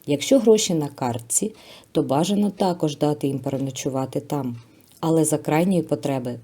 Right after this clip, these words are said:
проробіть вже сказану процедуру з карткою. Гроші та гаманець ніколи не кладіть на стіл. Стіл символізує зв'язок із потойбічним світом, бо на Різдво за столом збираються навіть померлі родичі.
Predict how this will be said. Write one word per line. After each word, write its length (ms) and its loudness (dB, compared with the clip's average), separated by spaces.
проробіть 540 2
вже 160 -6
сказану 520 -2
процедуру 720 -6
з 100 -10
карткою. 680 -8
Гроші 380 0
та 140 -2
гаманець 560 0
ніколи 460 2
не 120 2
кладіть 380 -4
на 100 0
стіл. 380 -4
Стіл 320 2
символізує 800 6
зв'язок 560 2
із 120 -2
потойбічним 800 -2
світом, 560 -2
бо 140 0
на 160 2
Різдво 400 4
за 120 -2
столом 360 4
збираються 640 0
навіть 380 -2
померлі 480 -2
родичі. 520 -6